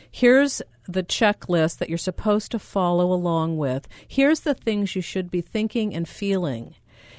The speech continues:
It says, "What are you thinking and feeling? How are you?" This relates a lot to dealing with the trauma of the diagnosis, the trauma of the treatment, which often the trauma of the treatment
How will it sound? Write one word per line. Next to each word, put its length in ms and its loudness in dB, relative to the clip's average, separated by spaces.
It 160 2
says, 240 0
"What 300 4
are 220 4
you 120 0
thinking 380 -4
and 100 -2
feeling? 540 -6
How 260 0
are 240 2
you?" 400 0
This 380 2
relates 420 0
a 60 0
lot 360 4
to 100 -4
dealing 300 0
with 140 -2
the 80 -16
trauma 720 2
of 140 0
the 60 -2
diagnosis, 920 -2
the 100 -6
trauma 420 0
of 140 -2
the 80 -2
treatment, 480 -4
which 200 -2
often 380 4
the 80 2
trauma 380 0
of 180 -2
the 80 -2
treatment 520 -4